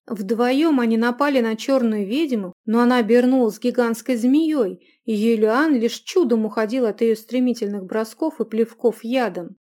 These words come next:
Когда он прижал ее к земле и замахнулся кинжалом, собираясь отсечь голову, змея превратилась в пантеру. Сокол как мог отвлекал черную ведьму, но Аделия, наблюдающая за схваткой, видела, что юноша долго не продержится.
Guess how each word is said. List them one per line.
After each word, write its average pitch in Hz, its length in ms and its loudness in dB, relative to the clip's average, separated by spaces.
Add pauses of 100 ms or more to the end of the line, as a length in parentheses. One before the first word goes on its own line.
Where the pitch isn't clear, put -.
(140)
Когда 185 320 -6
он 214 140 -6
прижал 214 420 -4
ее 202 180 -2
к 185 60 -12
земле 226 540 -2 (120)
и 220 80 2
замахнулся 247 760 2
кинжалом, 247 640 0
собираясь 269 560 0
отсечь 226 480 -2
голову, 190 420 0
змея 214 400 -4
превратилась 208 720 -2
в - 240 -20
пантеру. 214 720 -2 (180)
Сокол 262 640 -4
как 247 360 -6
мог 247 320 0
отвлекал 262 540 -4
черную 247 520 0
ведьму, 185 480 -6 (120)
но 202 300 -8
Аделия, 262 440 -4
наблюдающая 220 880 -2
за 214 160 -6
схваткой, 220 580 -8
видела, 226 440 -4
что - 180 -10
юноша 262 400 -4
долго 220 380 -2
не 262 100 0
продержится. 294 840 -10